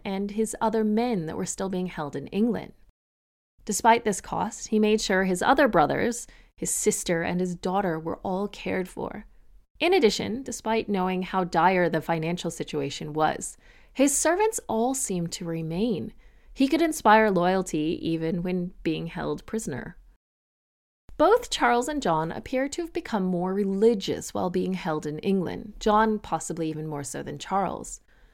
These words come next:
You may remember from his episode, but the Dauphin Louis died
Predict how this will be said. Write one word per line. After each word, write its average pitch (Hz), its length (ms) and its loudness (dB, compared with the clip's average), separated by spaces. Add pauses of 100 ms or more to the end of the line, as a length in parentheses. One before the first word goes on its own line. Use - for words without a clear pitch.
(200)
You 226 140 2
may 302 180 2
remember 214 420 2
from 151 260 -8
his 156 180 -8
episode, 104 580 -6
but 175 340 -2
the 202 280 -2
Dauphin 254 440 -2
Louis 160 280 2
died 185 480 2